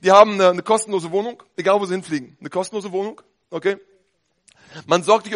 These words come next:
man sorgt sich um die Lebensversicherung, die Krankenversicherung, ja? Abgedeckt, unterstützt, ne? Die Kinder, die Bildung für die Kinder ist kostenlos.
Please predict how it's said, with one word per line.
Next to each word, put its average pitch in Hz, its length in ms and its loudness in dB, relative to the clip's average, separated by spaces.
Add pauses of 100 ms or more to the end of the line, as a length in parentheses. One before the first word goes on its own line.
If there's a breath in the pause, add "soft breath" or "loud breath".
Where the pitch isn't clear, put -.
(100)
man 196 260 2
sorgt 208 260 2
sich 220 100 -12
um 196 60 -10
die - 60 -6
Lebensversicherung, 220 840 -4
die 185 80 -12
Krankenversicherung, 202 720 -8 (140)
ja? - 220 -8 (320 loud breath)
Abgedeckt, 190 480 -2
unterstützt, 180 560 -10 (380)
ne? 165 180 -10 (340 loud breath)
Die 180 120 -8
Kinder, 247 440 2 (300 loud breath)
die 175 100 -6
Bildung 240 340 2
für 202 80 -12
die 196 80 -8
Kinder 220 280 2
ist - 120 -2
kostenlos. 226 760 -6